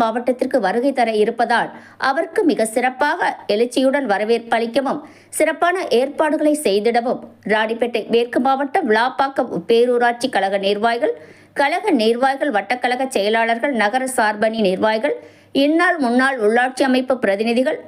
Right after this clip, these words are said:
ஆலோசனை கூட்டம் முப்பத்தி ஒன்று ஏழு இரண்டாயிரத்தி இருபத்தி ஐந்து வியாழக்கிழமை விளாப்பாக்கம் பேரூராட்சி கழக செயலாளர் இல்லம் அருகில் நடைபெற்றது. பேரூராட்சி கழக முன்னாள்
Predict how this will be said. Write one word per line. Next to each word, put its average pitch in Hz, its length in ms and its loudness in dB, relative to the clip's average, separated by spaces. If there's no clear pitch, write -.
ஆலோசனை 226 380 -2
கூட்டம் 233 360 -2
முப்பத்தி 294 360 0
ஒன்று 254 240 0
ஏழு 240 140 2
இரண்டாயிரத்தி 220 460 -2
இருபத்தி 214 260 2
ஐந்து 269 240 0
வியாழக்கிழமை 208 580 0
விளாப்பாக்கம் 311 680 2
பேரூராட்சி 240 640 2
கழக 220 180 0
செயலாளர் 240 460 2
இல்லம் 208 280 2
அருகில் 254 320 0
நடைபெற்றது. 185 560 0
பேரூராட்சி 320 640 0
கழக 214 320 -2
முன்னாள் 240 320 0